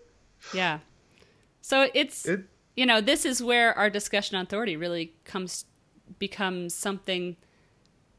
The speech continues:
Speaker 1: that's
Speaker 2: Tangible.
Speaker 1: happening. It's tangible. We can see a struggle with a very, uh, a very large key, <laughs> you know,
Speaker 2: Yeah.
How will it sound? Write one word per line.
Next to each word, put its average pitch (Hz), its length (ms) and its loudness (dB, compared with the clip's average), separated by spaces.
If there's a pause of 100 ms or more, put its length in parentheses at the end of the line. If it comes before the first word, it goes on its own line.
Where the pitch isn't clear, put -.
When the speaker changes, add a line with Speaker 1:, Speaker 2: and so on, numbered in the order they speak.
(300)
Speaker 1:
that's 180 240 4
Speaker 2:
Tangible. 139 160 4
Speaker 1:
happening. 220 560 6
It's 285 160 4
tangible. 277 640 10
We 220 120 2
can 226 200 -2
see 233 680 2 (280)
a 220 120 6
struggle 214 720 2
with 190 200 -2
a 190 60 0
very, 185 680 2 (560)
uh, 170 500 2
a 185 80 -4
very 208 240 2
large 190 340 0
key, 170 320 -2
<laughs> 202 60 4
you 381 140 12
know, 381 400 12
Speaker 2:
Yeah. 403 80 10